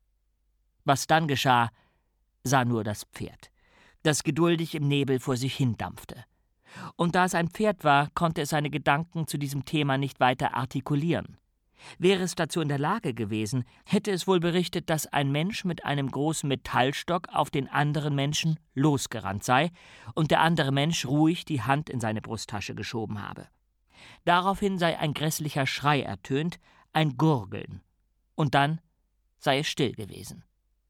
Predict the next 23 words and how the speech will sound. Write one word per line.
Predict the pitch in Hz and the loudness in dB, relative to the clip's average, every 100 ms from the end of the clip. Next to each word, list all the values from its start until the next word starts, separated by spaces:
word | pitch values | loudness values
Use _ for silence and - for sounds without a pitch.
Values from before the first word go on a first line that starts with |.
| _ _ _ _ _ - _ _ _ | _ _ _ _ _ -20 _ _ _
Willikins | 165 170 - 175 180 - | 4 4 2 0 0 2
wankte | 156 160 156 | 2 2 -2
an | 147 | -2
den | 147 | -2
Straßenrand | 143 - 135 139 139 127 139 151 - _ _ _ _ | -2 0 2 2 0 2 2 -2 -10 _ _ _ _
und | 139 | -2
setzte | 127 131 - 147 | 0 0 -2 -6
sich | 127 131 | -4 -4
auf | 135 | -2
einen | 127 131 | -2 -2
Stein, | - 127 110 113 | -2 0 2 0
um | - 127 | -2 -6
zu | - | -6
verschnaufen. | 135 147 - - - - - _ _ _ _ _ _ _ _ _ _ - | -6 -6 -4 -6 -8 -14 -20 _ _ _ _ _ _ _ _ _ _ -12
Straßfurt | - 165 156 - 156 143 | 0 2 2 -2 -4 0
war | - 120 | 2 2
schnell | - 175 113 | 2 0 0
gewesen, | 101 - - 117 - | -4 -10 -12 -14 -14
das | 120 | -10
musste | 135 156 - | -6 -4 -2
man | 185 | -2
ihm | 170 | 0
lassen. | 165 95 - | -2 -2 -6